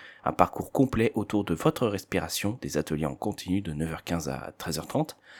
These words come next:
C'est à la salle Aria, hein, de Cornebarieux, hein, pour rappeler. Une matinée dédiée à cette santé respiratoire. Si vous souhaitez mieux comprendre votre souffle et m-, prendre soin de vos poumons, cet événement est fait pour vous.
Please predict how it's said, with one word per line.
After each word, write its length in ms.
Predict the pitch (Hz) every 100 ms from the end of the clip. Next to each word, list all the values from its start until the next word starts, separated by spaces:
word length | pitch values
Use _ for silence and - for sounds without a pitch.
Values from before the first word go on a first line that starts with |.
| -
C'est 140 | -
à 80 | 92
la 60 | 95
salle 200 | - 98
Aria, 340 | 92 90 92
hein, 100 | 76
de 120 | 80
Cornebarieux, 680 | 78 90 87 80 76 92 104
hein, 120 | 87 -
pour 160 | 80
rappeler. 300 | 82 - 120 - - - -
Une 160 | 113
matinée 420 | 120 123 131 127
dédiée 480 | 117 127 120 127 107 -
à 120 | 104
cette 240 | 110 113 -
santé 460 | - 117 120 113
respiratoire. 1000 | 78 117 - - 123 120 - 117 110 82 - - -
Si 160 | - 104
vous 100 | 101
souhaitez 380 | - 104 - 98
mieux 200 | 104 120
comprendre 400 | 123 - 107 101
votre 300 | 110 - 117
souffle 380 | - 117 -
et 40 | 80
m-, 180 | 80 76 -
prendre 400 | - 101 90 80
soin 260 | - 98
de 80 | 87
vos 140 | 82 80
poumons, 360 | - 85 135 139 - -
cet 260 | - 92
événement 360 | 76 67 65 104 -
est 60 |
fait 180 | - 156
pour 200 | - 78
vous. 180 | 87